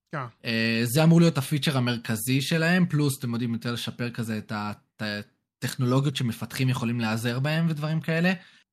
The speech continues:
Speaker 1: כמו
Speaker 2: אנחנו
Speaker 1: שהידאו
Speaker 2: לא יודעים
Speaker 1: קוג'ימה
Speaker 2: יותר
Speaker 1: עושה עכשיו
Speaker 2: מדי
Speaker 1: עם הקלאוד.
Speaker 2: נכון, אנחנו לא יודעים באמת מעבר ל-, אנחנו יודעים כאילו קצת על האתגרים של מה הם אמורים ל-, ל-, הם מנסים להתמודד איתם עם הקונסולה הזאת.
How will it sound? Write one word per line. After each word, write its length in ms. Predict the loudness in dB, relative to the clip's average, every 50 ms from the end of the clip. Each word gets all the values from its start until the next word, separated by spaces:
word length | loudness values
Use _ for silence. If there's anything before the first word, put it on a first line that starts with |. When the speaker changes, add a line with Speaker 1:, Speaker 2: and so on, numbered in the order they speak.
| _ _ _ -4
Speaker 1:
כמו 100 | -2 0
Speaker 2:
אנחנו 60 | 2
Speaker 1:
שהידאו 120 | 4 6
Speaker 2:
לא 60 | 6 8
יודעים 180 | 8 8 8
Speaker 1:
קוג'ימה 200 | 6 6 6 6
Speaker 2:
יותר 80 | 6 6
Speaker 1:
עושה 200 | 6 6 4 2
עכשיו 200 | 2 2 0 0
Speaker 2:
מדי 100 | 2 0
Speaker 1:
עם 80 | 0
הקלאוד. 380 | -2 -2 -4 -6 -6 -8 -10 -12 -18 _ _ _ _ _ _ _ _ _ _ _ _ _ -8 -6
Speaker 2:
נכון, 380 | -6 -4 -2 -2 -2 -2 -4 -6 -6 -6
אנחנו 260 | -6 -6 -2 0 2
לא 80 | 4
יודעים 240 | 4 6 8 8 8
באמת 300 | 6 6 4 0 -2 -2
מעבר 560 | -2 -4 -4 -2 -2 -2 0 0 0 0 0
ל-, 140 | 0 0 0 0 0 -2 -2 -2 -2 -4 -6 -8 -4
אנחנו 200 | -4 -2 0 2
יודעים 180 | 4 6 6
כאילו 160 | 6 6 4 4
קצת 200 | 4 0 0 2
על 60 | 2
האתגרים 580 | 2 2 2 2 2 2 2 4 2 2 0
של 220 | -2 -2 -2 -2 -2
מה 200 | 0 0 0 2
הם 100 | 2 2
אמורים 320 | 2 0 0 0 0 0
ל-, 40 | 0
ל-, 420 | -2 -2 -6 -8 -8 -10 -12 -14 -10
הם 80 | -6
מנסים 300 | -6 -4 -4 -4 -2 -2
להתמודד 360 | -2 -2 -2 -2 -4 -2 -2 -2
איתם 360 | -4 -4 -4 -4 -4 -4 -6 -6
עם 160 | -6 -6 -6
הקונסולה 520 | -6 -6 -6 -6 -6 -4 -4 -4 -4 -2
הזאת. 320 | 0 2 2 2 2 0